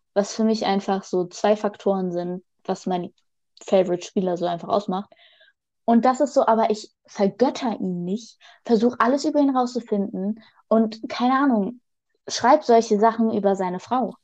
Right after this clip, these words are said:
Das funktioniert halt auch einfach nicht. Es ist okay, wenn du den auf dem Spielfeld nice findest, aber lass ihm die Privatsphäre, die du auch haben möchtest,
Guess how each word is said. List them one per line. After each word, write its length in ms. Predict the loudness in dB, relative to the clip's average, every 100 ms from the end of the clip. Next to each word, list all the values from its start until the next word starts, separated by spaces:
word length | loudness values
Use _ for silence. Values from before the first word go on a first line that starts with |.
| _ -6
Das 160 | -6 2
funktioniert 500 | 0 2 0 2 0
halt 120 | -2
auch 100 | -6
einfach 300 | -10 -14 -16
nicht. 280 | -16 -18 _ _ _ _ 0
Es 160 | 0 2
ist 140 | -2
okay, 280 | -2 0 2
wenn 140 | 2
du 80 | 2
den 200 | 2 2
auf 140 | 2 0
dem 80 | -2
Spielfeld 480 | 2 2 2 0
nice 300 | 0 -4 -4
findest, 500 | -6 -12 -12 -16 -20 _ _ _ _ _
aber 240 | -6 -2
lass 260 | 2 0 2
ihm 120 | -2
die 100 | -2
Privatsphäre, 840 | -6 -6 0 0 0 -6 -6 -6 -8
die 180 | -10 -2
du 220 | 0 4
auch 300 | 4 2 0
haben 280 | -6 -6 -10
möchtest, 600 | -12 -10 -8 -8 -12